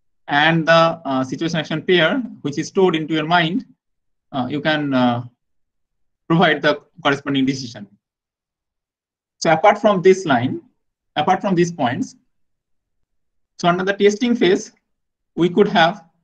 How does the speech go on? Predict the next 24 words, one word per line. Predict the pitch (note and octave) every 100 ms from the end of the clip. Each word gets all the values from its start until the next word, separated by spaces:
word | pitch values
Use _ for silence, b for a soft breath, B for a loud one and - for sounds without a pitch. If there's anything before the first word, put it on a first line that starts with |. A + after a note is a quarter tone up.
| -
the | D3
data | C#3+ F#3 F#3+
points | D#3 D#3 - - _ _ _ _
corresponding | D#3+ E3+ - F#3+ G3 G3
to |
different | D#3+ F3 G3 F#3
other | F3+ F#3
X. | G3+ - - _ _ _ _ _ -
Suppose | E3 E3+ -
this | D#3 C3+
is | D3+
one | D3 D#3+
data | D#3+ D#3+
point | D#3+ D#3 G#3+ - _ _ _ _ -
under | D#3 C#3
testing | D#3+ D#3+ E3 E3
phase. | D3+ - _ _ _ _ _ _ _ _ _ _ _
This | C#3
is | C#3+
another | D3 D3+ D3+
data | C#3+ C#3
point, | C#3+ C#3
for | C#3
example. | C3 B2+ B2+ B2 B2+ C3+